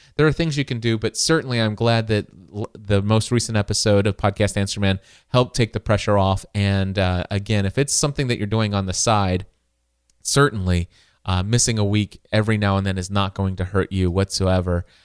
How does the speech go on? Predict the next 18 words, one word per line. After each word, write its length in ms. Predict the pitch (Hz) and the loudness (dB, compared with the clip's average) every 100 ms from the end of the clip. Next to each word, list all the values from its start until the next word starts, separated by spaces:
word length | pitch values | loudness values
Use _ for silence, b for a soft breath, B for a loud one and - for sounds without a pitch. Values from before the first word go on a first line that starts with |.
| b | b
And 280 | 101 107 104 | -4 -2 -4
congratulations 800 | - 113 147 165 131 127 131 110 | -4 2 2 2 0 0 0 0
on 120 | 98 | 0
putting 300 | - 147 135 | 0 0 2
your 160 | 120 127 | 2 4
message 400 | 120 131 113 104 | 2 0 -2 0
and 80 | |
your 100 | 101 | 0
voice 300 | 98 120 131 | 0 0 0
and 80 | 107 | -2
your 100 | 101 | -4
passion 640 | - - 127 131 - 101 | -4 -4 -2 -2 -2 -4
into 260 | 101 101 - | -4 -8 -6
the 120 | 95 | -6
world. 280 | 92 92 87 | -2 -2 -4
I 60 | 95 | -8
think 220 | - 95 | -12 -8
that's 200 | 92 | -8